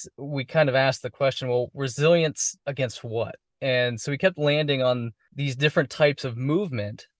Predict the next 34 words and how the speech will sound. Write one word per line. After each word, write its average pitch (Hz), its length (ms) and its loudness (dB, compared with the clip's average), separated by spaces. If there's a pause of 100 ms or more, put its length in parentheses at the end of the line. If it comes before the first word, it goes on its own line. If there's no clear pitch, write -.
that 123 580 -2
a 123 100 -10
building 120 380 -2
has 113 300 -4
to 123 80 -12
withstand. 117 500 -8
And 123 100 -4
it's 117 120 -2
also 147 360 4
what 123 280 4 (180)
architects, 120 540 -2
designers, 123 680 -6
engineers, 120 840 -4 (420)
G 135 300 2
Cs, 123 480 -2
they're 123 260 4
designing 123 520 2
for, 107 340 -4 (420)
just 190 160 6
maybe 156 260 6
in 131 80 4
a 117 40 0
different 113 400 -2
set 107 180 4
of 104 80 0
terminology. 101 720 -4
And 113 100 -6
so 143 240 6
we 160 140 4
know 151 280 6
that 113 340 2 (240)
change 147 400 2
is 117 100 -2
inevitable. 101 560 0